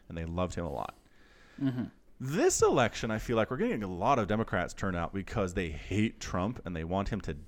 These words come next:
Speaker 1: die, but they can't kill him. And so the best way to get rid of him is by voting him out.
Speaker 2: Hmm.
Speaker 1: And then we have the other side where the people, normally, if your president's in office, you're not super worried about him losing the election.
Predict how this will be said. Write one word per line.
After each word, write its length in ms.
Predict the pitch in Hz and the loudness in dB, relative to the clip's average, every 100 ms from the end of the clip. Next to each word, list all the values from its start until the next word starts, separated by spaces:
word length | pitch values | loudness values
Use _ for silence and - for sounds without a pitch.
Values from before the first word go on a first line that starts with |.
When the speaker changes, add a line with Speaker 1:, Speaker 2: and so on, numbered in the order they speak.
| - | -2
Speaker 1:
die, 440 | 85 76 82 104 | 0 2 2 0
but 120 | 95 | 0
they 100 | 78 | -4
can't 400 | 71 - - 95 | -8 -8 -6 -6
kill 220 | - 160 165 | -2 0 2
him. 240 | 190 196 | 0 -2
And 140 | 107 104 | -6 -4
so 100 | 98 | -4
the 80 | |
best 220 | 92 98 107 | 0 0 0
way 60 | |
to 60 | 101 | -2
get 120 | 98 | -2
rid 100 | 90 | 0
of 100 | 92 | 0
him 120 | 95 95 | 0 0
is 200 | 90 90 | -2 0
by 340 | 95 90 85 | 0 2 2
voting 340 | 90 92 87 85 | 0 0 0 -2
him 160 | 90 - | -6 -6
out. 180 | 64 - - - 104 - - - - | -8 -8 -14 -16 -14 -16 -18 -20 -2
Speaker 2:
Hmm. 160 | 127 95 - - - - - - - | 0 0 -4 -16 -20 -20 -20 -8 0
Speaker 1:
And 120 | 175 | 4
then 120 | 247 | 6
we 120 | 339 | 6
have 280 | 277 233 202 | 6 4 4
the 120 | 170 | 8
other 240 | 170 277 226 | 8 8 4
side 540 | - 90 62 60 - - - | 4 2 0 -6 -10 -12 -6
where 600 | 123 151 147 139 131 - | 0 2 4 6 6 2
the 300 | 113 127 139 | -4 -2 -2
people, 460 | 127 - 226 220 135 | -2 -4 0 0 0
normally, 800 | 135 262 381 180 113 95 98 - - | 2 2 6 6 6 2 -2 -6 -6
if 100 | 135 | -4
your 100 | 175 | -4
president's 520 | - 202 277 247 - | 0 0 2 0 0
in 80 | 123 | 0
office, 380 | 107 - 196 - | 2 0 -2 -2
you're 100 | 202 | -4
not 140 | 285 | -4
super 340 | - 147 139 110 | -4 -2 2 2
worried 200 | 107 120 | 2 2
about 180 | 113 110 | 0 0
him 160 | 107 | 0
losing 220 | 101 104 107 | 0 0 0
the 80 | |
election. 500 | 92 85 95 131 165 | 0 -2 -2 -4 -6